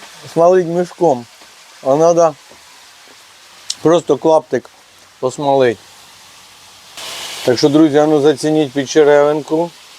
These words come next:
А, по красоті. А скажіть, от таку я люблю. Але коли така почеревина, то сала точно не буде.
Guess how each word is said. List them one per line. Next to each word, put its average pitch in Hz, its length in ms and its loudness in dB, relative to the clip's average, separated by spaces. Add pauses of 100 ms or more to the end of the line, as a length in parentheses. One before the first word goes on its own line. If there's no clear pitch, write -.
(420)
А, 156 260 2 (240)
по 147 100 -2
красоті. 156 680 0 (720)
А 131 100 -2
скажіть, 160 540 2 (360)
от 131 140 -12
таку 143 340 0
я 160 140 4
люблю. 175 560 0 (1300)
Але 151 260 2
коли 170 220 2
така 165 200 0
почеревина, 185 540 2
то 160 140 0
сала 165 260 2
точно 143 340 -4
не 120 120 -2
буде. 113 240 -6